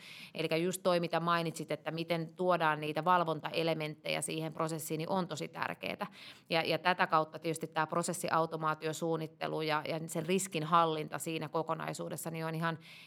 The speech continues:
elimellisen tärkeetä, jotta ei sitten vahingossa,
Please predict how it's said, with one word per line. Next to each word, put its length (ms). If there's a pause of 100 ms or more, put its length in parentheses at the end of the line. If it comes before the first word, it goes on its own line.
elimellisen 580
tärkeetä, 500
jotta 300
ei 80
sitten 300
vahingossa, 600